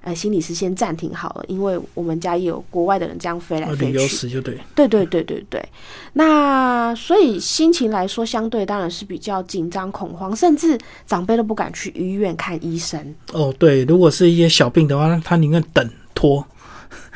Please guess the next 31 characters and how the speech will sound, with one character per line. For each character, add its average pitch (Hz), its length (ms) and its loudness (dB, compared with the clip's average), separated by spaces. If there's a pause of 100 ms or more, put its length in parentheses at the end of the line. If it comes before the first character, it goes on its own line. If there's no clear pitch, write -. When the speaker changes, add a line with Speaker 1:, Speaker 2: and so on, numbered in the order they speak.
Speaker 1:
对。 311 260 6 (120)
Speaker 2:
<laughs> - 120 -18
因 190 80 2
为 190 80 6
到 185 180 4
医 180 120 4
院 180 160 6
更 165 160 4
危 135 100 4
险， 127 180 0
对 123 120 -2
不 123 60 -4
对？ 131 80 0 (520)
Speaker 1:
对， 302 320 4 (240)
因 302 100 4
为 320 160 6 (160)
电 294 160 6
视 262 160 -4
报 226 400 2 (120)
一 151 120 2
直 139 100 0
报。 160 200 4
Speaker 2:
嗯， - 20 4
报 143 100 6
成 123 100 2
这 139 100 -4
样 113 160 -4
子。 - 60 -16
Speaker 1:
对， 285 100 0
对， 240 160 2
对。 214 180 0